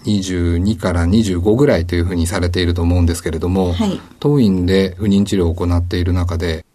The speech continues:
Speaker 1: 一番妊娠しやすいビーエムアイというのは二十四から二十五です。
Speaker 2: あら、ちょっとふくよか。
Speaker 1: おっしゃる通りです。
Speaker 2: はい。
Speaker 1: 今計算しますとですね、二十四という百六十センチの方だと体重は六十一キロ強なんですね。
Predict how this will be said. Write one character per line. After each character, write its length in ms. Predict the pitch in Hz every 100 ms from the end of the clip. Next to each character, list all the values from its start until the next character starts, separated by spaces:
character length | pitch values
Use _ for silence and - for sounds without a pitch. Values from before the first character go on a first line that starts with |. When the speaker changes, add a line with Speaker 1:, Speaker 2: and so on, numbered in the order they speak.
| _
Speaker 1:
一 160 | 101 127
番 180 | 135 135
妊 140 | 139
娠 260 | 139 139 135
し 140 | 139
や 100 | 127
す 160 | - 127
い 100 | 87
ビ 180 | 90 90
ー 40 |
エ 60 | 90
ム 120 | 87
ア 60 |
イ 60 | 87
と 80 | 85
い 20 |
う 40 |
の 40 | 85
は 60 |
二 100 | 117
十 380 | 143 104 87 85
四 260 | 104 151 135
か 120 | 82
ら 100 | 82
二 180 | 98 139
十 200 | 90 82
五 180 | 101 90
で 120 | 87
す。 200 | - - 277
Speaker 2:
あ 80 |
ら、 80 | 262 - - _ -
ち 80 |
ょ 60 | 640
っ 60 | - _ _ -
と 80 | 453
ふ 180 | -
く 120 | - 196
よ 120 | -
か。 60 | - - - _ _
Speaker 1:
お 60 | -
っ 20 |
し 100 | 87
ゃ 60 | 90
る 80 | 85
通 80 | 80
り 60 |
で 80 | 82
す。 80 | 240
Speaker 2:
は 60 | 214
い。 120 | 139
Speaker 1:
今 240 | 110 90 87 -
計 160 | 104
算 180 | 110 101
し 120 | 113
ま 120 | 98 92
す 60 |
と 100 | 87
で 80 | 78
す 100 | -
ね、 80 | 78
二 140 | 113 151
十 140 | 120
四 160 | 95 90
と 80 |
い 20 | 85
う 40 |
百 280 | 87 110 131
六 180 | 180 185
十 120 | 190
セ 160 | 190
ン 40 | 165
チ 100 | 107
の 80 | 87
方 200 | 87 92
だ 160 | 85
と 220 | 87 85
体 200 | 85 139
重 100 | 147
は 60 | 143
六 300 | 98 95 151
十 160 | 180 180
一 220 | 151 -
キ 100 | 156
ロ 180 | 117 87
強 240 | - 151
な 100 | 82
ん 60 | 80
で 80 | 85
す 120 | -
ね。 220 | 92 95